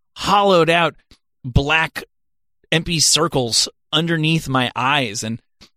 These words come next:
I feel like I'm starting to, instead of starting to look like a,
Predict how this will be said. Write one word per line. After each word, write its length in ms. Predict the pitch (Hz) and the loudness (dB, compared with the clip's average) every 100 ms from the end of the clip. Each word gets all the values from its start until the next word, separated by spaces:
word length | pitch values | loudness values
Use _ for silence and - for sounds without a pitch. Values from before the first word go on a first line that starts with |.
| - | -10
I 60 | 147 | -8
feel 200 | - 190 | -2 2
like 240 | 202 175 - _ - | 2 0 -6 _ -8
I'm 140 | 147 | -4
starting 300 | - 170 175 | 0 0 2
to, 280 | 147 123 110 _ - | 2 2 -2 _ -6
instead 220 | - 185 | -2 -2
of 80 | 175 | 0
starting 220 | 190 190 | 0 0
to 60 | |
look 180 | 156 156 | 0 0
like 140 | 170 | 0
a, 100 | 143 | -2